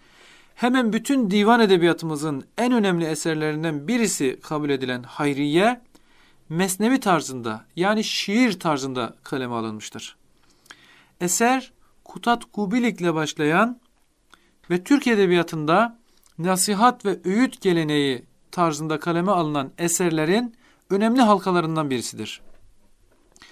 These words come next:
Zaten şaire asıl şöhretini de bu eser sağlamıştır. Gerçekten de Hayriye ölümsüz bir nasihat kitabıdır. Şair eserinde hemen hemen her konuya değinir ve oğluna,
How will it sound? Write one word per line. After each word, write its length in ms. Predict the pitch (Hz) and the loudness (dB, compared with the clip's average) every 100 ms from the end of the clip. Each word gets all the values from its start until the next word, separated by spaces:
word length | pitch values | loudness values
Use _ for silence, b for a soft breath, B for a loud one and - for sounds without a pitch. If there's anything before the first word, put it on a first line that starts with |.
| B B | B B
Zaten 640 | - 160 247 262 220 240 247 - | -4 2 2 4 0 0 -6 -12
şaire 800 | - - 175 165 156 175 233 - | -8 0 4 4 4 4 2 -2
asıl 300 | - 208 254 | -4 -2 0
şöhretini 640 | 214 190 165 165 160 196 190 | 0 2 2 2 0 0 0
de 200 | 202 185 | 0 0
bu 140 | 202 | 0
eser 240 | 170 190 | 0 0
sağlamıştır. 680 | 170 135 117 110 - 113 - - _ b b b _ | -2 -2 -4 -4 -8 -10 -10 -14 _ b b b _
Gerçekten 580 | 208 339 247 190 180 160 | 2 4 2 2 0 0
de 80 | 147 | -2
Hayriye 760 | - 165 170 165 175 202 254 b b b b - | 0 4 6 6 6 4 2 b b b b 2
ölümsüz 600 | 190 202 185 - 262 190 | 4 4 0 2 2 2
bir 240 | 226 185 | 0 2
nasihat 500 | 175 175 - 185 208 | 0 0 -2 -2 -2
kitabıdır. 600 | - 147 117 110 107 - _ _ _ _ | -6 -6 -6 -6 -10 -12 _ _ _ _
Şair 500 | - 202 196 254 233 | -2 4 6 4 0
eserinde 500 | 202 214 196 202 233 | -2 0 0 0 0
hemen 280 | 226 247 233 | 0 -2 0
hemen 220 | 220 214 | 0 -2
her 280 | 180 294 302 | -2 2 2
konuya 520 | - 208 180 165 135 | 2 0 2 2 4
değinir 540 | 170 202 233 277 - _ _ _ _ - | 4 6 4 0 -4 _ _ _ _ -4
ve 120 | 196 | -4
oğluna, 720 | 202 202 202 196 208 214 147 | 0 2 4 4 2 2 0